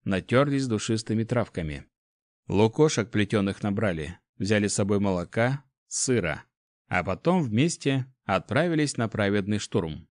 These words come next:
К рыцарям так выйти никто не осмелился бы. Страшно очень. А вот к этим совершенно другое дело.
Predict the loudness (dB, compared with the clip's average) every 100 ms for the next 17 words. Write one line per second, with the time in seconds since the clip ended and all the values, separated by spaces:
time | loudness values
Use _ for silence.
0 | _ _ _ _ _ _ _ -4 2 2
1 | 2 0 0 0 -4 -4 -4 -2 -2 -4
2 | -2 0 2 0 0 0 0 0 -4 -6
3 | -10 -12 _ _ _ -12 -2 -2 -2 -2
4 | -4 -4 -8 -14 _ _ _ _ -6 0
5 | 0 0 -2 -2 -2 -6 -10 _ _ -10
6 | -2 0 0 0 0 0 0 0 0 0
7 | -4 -6